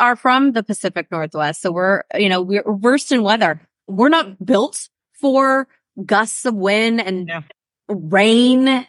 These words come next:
Speaker 1: It's just, we all just shut down, basically.
Speaker 2: Yeah, I, I, like, I'm okay with the rain, but the sixty mile an hour gusts of wind where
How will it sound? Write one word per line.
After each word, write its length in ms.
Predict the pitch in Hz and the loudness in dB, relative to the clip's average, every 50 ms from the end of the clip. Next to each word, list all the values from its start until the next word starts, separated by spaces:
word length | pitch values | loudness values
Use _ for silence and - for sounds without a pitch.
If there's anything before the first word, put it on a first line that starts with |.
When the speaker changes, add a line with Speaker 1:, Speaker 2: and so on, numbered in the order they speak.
| - | -4
Speaker 1:
It's 180 | - 214 - - | -4 -4 -4 -6
just, 260 | - 247 233 - - _ - | -14 -14 -14 -14 -20 _ -2
we 180 | 226 247 247 | 2 2 4
all 120 | 240 262 247 | 4 2 0
just 200 | 254 277 - - | -2 -4 -6 -6
shut 240 | - - 202 196 202 | -2 -2 -2 -2 -2
down, 300 | - 170 160 190 208 175 - _ _ _ _ _ _ _ - | -4 -2 0 0 0 0 -2 _ _ _ _ _ _ _ 0
basically. 460 | 190 185 196 - - - - - 196 | 2 2 2 0 -4 -18 -8 -6 -4
Speaker 2:
Yeah, 180 | 185 185 180 165 | -4 -2 -4 -2
I, 220 | 226 285 302 233 - | -2 -2 -4 -4 -2
I, 120 | 277 302 302 | -2 -2 -2
like, 200 | 294 339 392 392 | -2 -4 -6 -4
I'm 140 | 427 466 480 480 | -4 -4 -4 -4
okay 180 | - 381 370 | -4 -4 -2
with 140 | 302 277 214 | -2 -2 -2
the 60 | 214 202 | -4 -4
rain, 500 | 170 175 180 180 175 165 156 156 151 143 | -2 -2 -2 0 0 -2 -2 -4 -4 -2
but 220 | 160 196 - - | -4 -4 -4 -4
the 220 | - 185 180 180 175 | -8 -6 -4 -4 -6
sixty 440 | - - - 247 226 - - 254 233 | -8 -8 -8 -8 -8 -6 -6 -4 -2
mile 240 | 208 196 190 196 190 | 0 2 2 2 0
an 80 | 185 | 0
hour 460 | 185 180 180 180 175 175 170 165 165 | 0 0 2 0 0 0 -2 -2 -4
gusts 440 | 151 143 131 170 180 190 - - - | -6 -6 -2 -2 -2 -2 -4 -10 -10
of 120 | 185 160 147 | -10 -8 -8
wind 480 | 156 165 165 170 175 202 247 285 302 | -6 -6 -4 -2 -2 -2 -4 -6 -8
where 680 | - 147 165 175 175 175 170 165 165 165 165 165 - | -10 -8 -6 -4 -4 -2 -2 0 0 0 -2 -4 -6